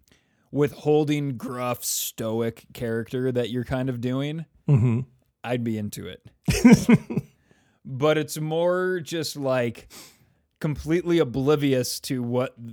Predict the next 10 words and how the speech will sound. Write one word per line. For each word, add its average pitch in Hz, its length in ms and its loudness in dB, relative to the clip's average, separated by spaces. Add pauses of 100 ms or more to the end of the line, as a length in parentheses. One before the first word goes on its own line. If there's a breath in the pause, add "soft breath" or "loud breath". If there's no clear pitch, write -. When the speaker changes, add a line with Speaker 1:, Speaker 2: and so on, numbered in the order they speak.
(140)
Speaker 1:
this, 120 580 -4 (1000)
how 143 100 -2
this 135 120 -4
comes 131 220 -2
across. 113 520 -4 (200)
Speaker 2:
Yeah, 131 340 6
yeah, 120 300 2 (100)
yeah. 156 220 4 (880 loud breath)
Speaker 1:
It's - 100 -16
like, 147 300 2